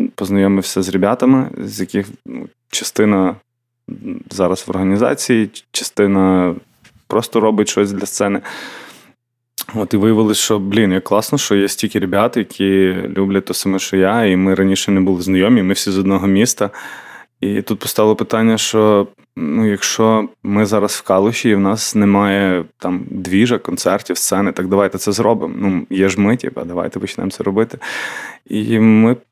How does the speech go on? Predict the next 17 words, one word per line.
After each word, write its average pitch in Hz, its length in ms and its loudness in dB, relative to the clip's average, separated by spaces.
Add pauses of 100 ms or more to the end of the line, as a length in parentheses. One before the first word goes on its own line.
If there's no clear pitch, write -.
(160)
зробили 104 680 0
свій 107 260 -2 (160)
перший 104 600 0 (120)
івент, 107 600 0 (220)
ну, 107 180 0
саме 104 280 0
от 101 280 0 (380)
такою 101 380 2
плюс-мінус 104 640 2
тусовкою, 98 520 0
яка 98 400 -2
є 98 280 -2
зараз. 131 540 -2
Десь - 440 -8
це - 120 -6
був 104 240 0
двадцять, 104 640 -2